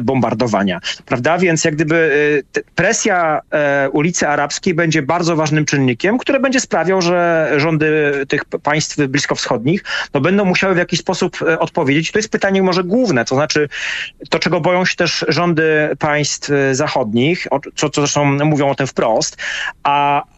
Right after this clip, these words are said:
a cza-, a coś, co, co byłoby de-, ew-, ewidentnie w interesie rosyjskim, no, czyli rozlanie się konfliktu na, na inne państwa regionu, więc znowu,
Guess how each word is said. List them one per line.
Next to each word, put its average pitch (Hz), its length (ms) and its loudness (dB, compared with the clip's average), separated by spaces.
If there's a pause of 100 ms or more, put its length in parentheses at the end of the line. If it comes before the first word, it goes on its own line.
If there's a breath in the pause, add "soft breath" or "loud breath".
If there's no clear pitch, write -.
a 147 260 0
cza-, 175 180 -2
a 165 80 0
coś, - 180 -4
co, 180 200 -2
co 170 160 0
byłoby 175 360 2
de-, 160 120 0
ew-, 156 200 0
ewidentnie 175 580 0
w 139 40 0
interesie 127 420 0
rosyjskim, 113 640 -2
no, 147 100 2
czyli 147 340 0
rozlanie 165 460 0
się - 120 -2
konfliktu 147 600 -2 (360 loud breath)
na, 143 400 2
na 143 120 0
inne 160 220 2
państwa 143 380 -2
regionu, 131 580 0
więc 143 340 -2
znowu, 127 540 0